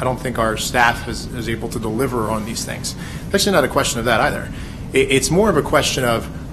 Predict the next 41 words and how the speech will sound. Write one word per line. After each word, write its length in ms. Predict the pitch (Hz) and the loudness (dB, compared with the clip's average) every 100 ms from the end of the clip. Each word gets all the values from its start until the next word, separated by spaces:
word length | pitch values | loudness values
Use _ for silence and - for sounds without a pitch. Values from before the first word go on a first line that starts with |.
| - | -2
a 80 | 135 | 0
goal 580 | 113 104 135 160 175 185 - | 0 0 2 4 2 0 -4
changes 600 | - 156 156 143 135 123 - | -4 -2 -2 -2 -2 -2 0
actions. 680 | 120 - - - - - - - - - - - - - - - | 0 0 -6 -6 -8 -6 -8 -10 -10 -12 -12 -12 -12 -12 -10 -2
And 80 | |
if 140 | 123 143 | 0 4
our 100 | 156 | 4
goal 280 | 143 156 180 | 4 4 4
is 60 | |
at 60 | 135 | 0
seven 260 | 143 139 | 0 -2
percent, 460 | 139 123 - 131 180 - - - - | -2 -2 0 -2 -2 -8 -10 -12 -4
that's 220 | 127 175 | 0 2
gonna 200 | - 170 | 0 -2
guide 360 | 127 131 127 226 120 | 4 6 6 4 -2
everything 420 | 131 143 147 151 143 | -2 0 0 -2 -2
that 120 | 131 | -2
we 120 | 123 | -2
do 200 | 113 117 | -2 -2
in 80 | 110 | -2
this 100 | 104 | -4
plan. 340 | - 117 - - - - - - - - - - - - - - - | -4 -4 -4 -8 -10 -10 -10 -10 -10 -10 -10 -10 -10 -10 -10 -10 -6
That's 240 | - 127 - | 2 2 2
how 180 | 156 160 | 2 4
it 60 | |
has 160 | 143 120 | 2 0
been 180 | 135 135 | -2 -2
in 140 | 131 | 0
my 140 | 120 | 0
experience 380 | 113 - 135 123 - | 0 0 -2 -2 -4
as 60 | |
a 40 | 113 | -6
teacher. 440 | 151 165 - 196 - - - - - - - | -2 -2 0 -2 -4 -10 -10 -10 -10 -10 -6
When 140 | 117 | -4
you 100 | 120 | -2
set 240 | 117 143 120 | 0 2 2
a 40 | |
goal 360 | 104 123 131 131 | 2 2 2 0
for 380 | - 120 113 | 0 0 0
a 40 | 110 | 0
student 460 | - - 143 196 | -4 -2 -2 -2